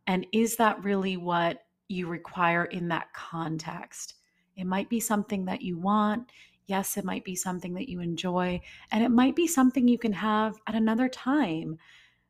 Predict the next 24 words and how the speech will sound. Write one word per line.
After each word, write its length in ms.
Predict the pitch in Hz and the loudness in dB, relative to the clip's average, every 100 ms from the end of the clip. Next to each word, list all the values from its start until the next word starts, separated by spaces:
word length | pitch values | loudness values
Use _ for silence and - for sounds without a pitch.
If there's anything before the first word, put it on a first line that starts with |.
| _ _ _ _ _ _ _ - - | _ _ _ _ _ _ _ -6 4
But 500 | 269 202 190 - - | 6 6 4 -4 -6
it 160 | 220 202 | -4 0
might 200 | 196 196 | 0 0
not 180 | 208 202 | -2 -4
be 80 | 180 | -6
the 140 | 175 | -6
right 300 | 160 165 160 | -6 -8 -6
application 680 | 180 165 170 - 156 - 165 | -8 -8 -10 -8 -8 -6 -8
in 100 | - | -6
that 160 | 151 - | -8 -8
context. 720 | - - - - - - - _ _ _ | -10 -10 -10 -12 -12 -14 -16 _ _ _
So 380 | - - 175 165 - - - - - _ _ _ 175 | -10 -6 -2 -4 -6 -16 -20 -20 -20 _ _ _ -6
again, 680 | 160 208 185 165 151 156 - - - | 2 4 6 4 2 -2 -4 -16 -18
please 420 | - 180 175 165 | -8 -2 -2 -2
don't 180 | 175 156 | -2 0
walk 220 | 151 151 | 0 0
away 220 | 156 147 | 0 0
from 180 | 151 156 | -2 -4
this 220 | 147 - | -4 -6
thinking 340 | 156 147 151 151 | -4 -4 -2 -2
I 80 | |
am 140 | 147 - | -2 -2
anti-spa 800 | 156 151 160 165 165 - - - | -4 -6 -4 -6 -6 -6 -6 -4
day 340 | - - - | -6 -6 -4